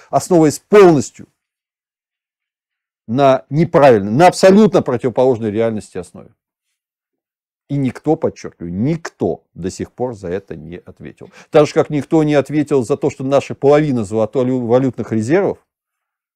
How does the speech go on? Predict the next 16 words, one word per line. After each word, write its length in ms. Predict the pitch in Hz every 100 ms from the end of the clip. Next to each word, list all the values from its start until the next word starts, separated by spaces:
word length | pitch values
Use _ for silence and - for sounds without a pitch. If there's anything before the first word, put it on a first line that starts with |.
| _ _ _ _ _ _ _
оказалась 560 | - 127 123 156 151
арестована 460 | 123 - 139 139 117
за 80 | 107
границей. 400 | 113 117 98 - -
Никто 400 | 151 151 - 156
даже 300 | 151 139 123
не 100 | 127
предположил. 540 | 120 117 _ 123 107 101
Ник-, 180 | 110 151
наверное, 360 | 139 147 139
Николай 360 | 139 135 139 139
Платоныч, 640 | 135 123 - 170 165 -
это 720 | 131 120 - _ _ 107 -
было 240 | 120 147 170
неправильное 760 | 190 151 131 101 95 101 101
решение. 440 | 101 - 98 98